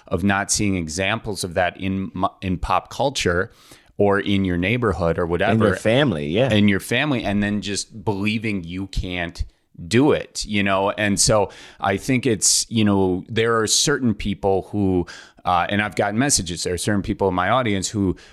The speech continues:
Speaker 1: believe that that is just B S. People can just pick themselves up by their bootstraps.
Speaker 2: Yeah.
Speaker 1: Uh, and they say they did it, but, uh, you know,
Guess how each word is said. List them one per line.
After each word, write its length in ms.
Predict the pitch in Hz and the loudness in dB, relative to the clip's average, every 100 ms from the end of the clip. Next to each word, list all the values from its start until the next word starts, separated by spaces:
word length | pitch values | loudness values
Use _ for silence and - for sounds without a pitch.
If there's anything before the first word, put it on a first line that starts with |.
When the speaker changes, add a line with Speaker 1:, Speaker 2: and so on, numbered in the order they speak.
| - | -2
Speaker 1:
believe 420 | 101 90 98 95 | 0 2 0 0
that 500 | 82 90 87 90 _ _ 85 104 | 2 2 0 -4 _ _ -4 0
that 340 | 98 107 - | 0 0 -2
is 640 | 101 95 87 78 - - - 101 | 0 2 2 -2 -4 -6 -10 -8
just 300 | 101 85 - _ _ _ - | -4 -4 -8 _ _ _ -2
B 180 | 90 90 | 2 4
S. 220 | 117 - | 2 -2
People 340 | - - 101 | -6 -4 -4
can 200 | - 92 | -2 -4
just 200 | 87 85 | -4 -6
pick 180 | - - | -6 -4
themselves 500 | 98 90 - 90 - - | -4 -2 -2 -2 -4 -2
up 280 | 95 - | -2 -2
by 180 | 95 90 | -4 -4
their 160 | 87 85 | -4 -6
bootstraps. 920 | 85 139 147 - 110 95 90 - - - | 0 0 0 -2 0 0 -2 -6 -10 -6
Speaker 2:
Yeah. 260 | 110 135 92 | 0 0 2
Speaker 1:
Uh, 320 | 92 87 90 | 2 2 -2
and 180 | 98 95 | -2 0
they 120 | 92 | 0
say 220 | 85 95 85 | 0 -2 -2
they 280 | 98 143 | -2 -2
did 200 | 139 113 101 | 0 0 0
it, 240 | 101 - | -4 -2
but, 240 | 131 117 - | 0 0 -4
uh, 60 | 78 | -4
you 200 | 113 104 | 2 2
know, 420 | 92 85 82 | 2 0 -4